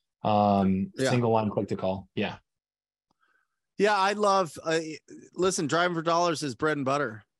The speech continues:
Speaker 2: I mean, driving dollar, uh, we, that's,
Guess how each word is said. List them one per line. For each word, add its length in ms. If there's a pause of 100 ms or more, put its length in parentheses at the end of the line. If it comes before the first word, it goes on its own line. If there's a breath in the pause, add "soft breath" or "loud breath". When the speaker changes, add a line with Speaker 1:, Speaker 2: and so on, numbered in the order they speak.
(220)
Speaker 2:
I 80
mean, 340
driving 320
dollar, 440
uh, 120
we, 160 (540)
that's, 560